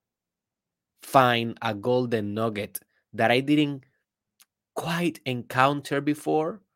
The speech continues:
and that changed my life. So Think and Grow Rich is like a sacred book. It is in the same level. And I know that this book is not about religion,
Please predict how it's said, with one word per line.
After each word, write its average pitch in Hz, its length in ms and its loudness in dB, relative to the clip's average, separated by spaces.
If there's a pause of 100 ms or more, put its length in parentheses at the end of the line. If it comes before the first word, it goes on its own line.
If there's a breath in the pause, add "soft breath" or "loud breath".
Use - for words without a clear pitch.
(640)
and 120 260 -2
that 127 220 2
changed 123 320 -4
my 117 80 0
life. 101 360 -6 (360 soft breath)
So 147 480 2 (400)
Think 208 240 6
and 175 160 6
Grow 151 140 6
Rich 151 380 4 (100)
is 151 220 -2
like 123 280 0
a 110 100 -4
sacred 127 600 -4
book. - 280 -12 (680)
It 139 120 -2
is 175 160 0
in 160 100 0
the 123 100 -2
same 131 520 -2
level. 104 560 -6 (880 soft breath)
And 113 120 2
I 151 120 6
know 175 400 6
that 113 180 0
this 131 220 -4
book 127 240 -2
is 123 160 -6
not 123 180 -2
about 104 340 -2
religion, 151 720 0